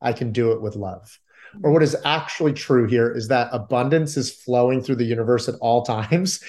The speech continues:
<laughs> And so even though I've had a few bad days of sales, my best days can come after my worst days. And so those three simple questions, what am I fearing?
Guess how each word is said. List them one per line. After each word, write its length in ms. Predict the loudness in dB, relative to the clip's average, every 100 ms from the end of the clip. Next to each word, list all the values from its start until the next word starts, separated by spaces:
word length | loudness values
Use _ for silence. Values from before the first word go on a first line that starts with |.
| -16
<laughs> 140 | 0
And 120 | 2 6
so 120 | 6
even 220 | 6 6
though 100 | 6
I've 100 | 6
had 120 | 6 4
a 120 | 2
few 200 | 2 4
bad 280 | 4 4 4
days 200 | 2 2
of 100 | -2
sales, 400 | -2 0 0 -2
my 140 | -4
best 420 | -2 -2 -2 0
days 260 | 2 2 2
can 180 | -6 -6
come 180 | -4 -4
after 360 | -4 -4 -4 -4
my 140 | -4
worst 320 | -4 -8 -10
days. 240 | -14 -14 -20 -20 -18 -4
And 80 |
so 100 | 2
those 280 | 4 4 2
three 220 | 0 0
simple 380 | 0 -4 -4 -4
questions, 360 | -2 -4 -6 -6
what 100 | -2
am 60 |
I 80 | 0
fearing? 540 | 0 -2 0 -2 -4